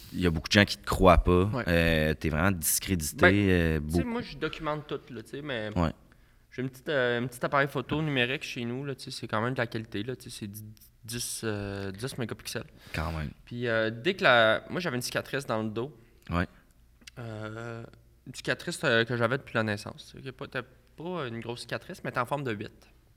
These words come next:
Speaker 2: Déjà, c'était, puis, euh, dès qu'un matin, elle a, elle a disparu, puis c'est pas, euh, innocent comme moment,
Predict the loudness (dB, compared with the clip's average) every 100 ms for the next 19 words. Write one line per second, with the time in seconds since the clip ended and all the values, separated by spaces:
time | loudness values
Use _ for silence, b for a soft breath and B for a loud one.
0 | -20 -20 -20 _ -18 -18 -20 -20 -20 -20
1 | -12 -8 -6 -6 -2 -2 -2 -10 B B
2 | B B B B -2 -2 -2 0 4 6
3 | 6 4 0 -2 -2 -2 -4 -8 -16 -20
4 | -20 -20 _ _ _ _ -4 2 4 6
5 | 2 0 -10 2 4 6 4 2 2 2
6 | 2 2 2 2 -2 0 0 -6 -14 _
7 | _ -6 -4 -4 -8 _ _ _ _ -20
8 | 0 4 6 6 4 2 2 2 0 0
9 | -2 -4 -2 0 0 0 -2